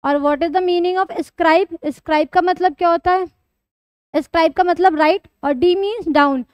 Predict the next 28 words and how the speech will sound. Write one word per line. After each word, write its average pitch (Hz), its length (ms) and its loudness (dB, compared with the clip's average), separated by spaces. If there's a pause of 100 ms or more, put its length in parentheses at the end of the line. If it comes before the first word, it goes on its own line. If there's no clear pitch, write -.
(160)
तो 320 60 -8
क्या 359 160 2
हो 370 80 6
जाएगा, 349 260 0
Write 311 340 2
down। 262 280 0
कहते 311 240 -4
हैं 403 60 -4
ना, 415 300 -2
describe 339 420 0
the 359 220 4 (320)
definition 330 560 0
of 349 140 0
something, 302 360 -2
किसी 330 200 -2
भी 349 120 -2
चीज़ 359 240 -6
की 403 80 -2
आपको 381 200 0
definition 311 500 0
लिखने 349 260 -2
के 359 60 -2
लिए 392 80 0
describe 320 520 0
word 277 200 0
use 277 200 -4
करते 285 300 -4
हैं, 294 120 -4